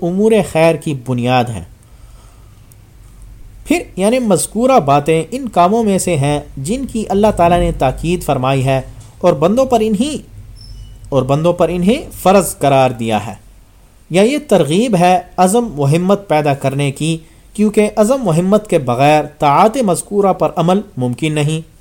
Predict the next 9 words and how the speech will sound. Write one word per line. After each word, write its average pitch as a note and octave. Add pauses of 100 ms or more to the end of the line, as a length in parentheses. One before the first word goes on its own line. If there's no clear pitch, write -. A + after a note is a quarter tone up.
(720)
بعض C4
مفسرین A#3
کے A3+
نزدیک E3+ (100)
ذالک F3+ (240)
کا D3+
مرجع D#3+ (120)
صبر D#3
ہے، E3